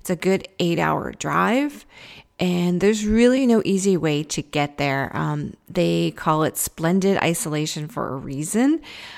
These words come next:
Um, it is eight hundred thousand acres of, uh, land, um, that just, it's a geographic marvel of, you know, you go from vast desert landscapes,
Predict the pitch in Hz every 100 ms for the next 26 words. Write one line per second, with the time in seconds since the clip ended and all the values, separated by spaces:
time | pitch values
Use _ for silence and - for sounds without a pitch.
0 | - - 160 156 156 175 _ - 175 170
1 | 160 151 - - _ _ - 190 220 202
2 | 196 170 160 156 _ _ - 143 170 226
3 | 233 269 285 - _ - 160 - - 139
4 | 202 240 - - - _ _ - - -
5 | - - 170 156 151 151 - - 156 143
6 | 151 151 160 190 147 143 190 214 - -
7 | - - - 156 156 165 - _ - 214
8 | - - _ - 214 208 202 247 240 175
9 | 170 - 135 135 143 151 135 131 123 -
10 | 156 190 - - 170 151 151 156 165 160
11 | 165 151 151 160 165 - - - 156 143
12 | 143 160 - - 160 147 139 160 233 127
13 | 110 - - -